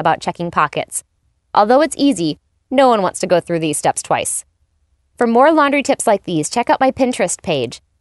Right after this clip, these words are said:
You can also find me on Facebook and on Twitter. Thanks again to our advertiser, audible dot com. What's sexier than reading Fifty Shades of Grey? How about listening to it?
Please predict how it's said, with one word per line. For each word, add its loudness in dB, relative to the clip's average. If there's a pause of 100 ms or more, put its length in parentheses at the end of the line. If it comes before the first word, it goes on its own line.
You 0
can 0
also 0
find 2
me 2
on 0
Facebook 0 (180)
and 0
on 4
Twitter. -2 (560)
Thanks 0
again 2
to 0
our 4
advertiser, 0
audible 4
dot 2
com. -4 (640)
What's 0
sexier 0
than 0
reading 0
Fifty 0
Shades 0
of 0
Grey? 2 (380)
How 0
about 4
listening 0
to -4
it? 0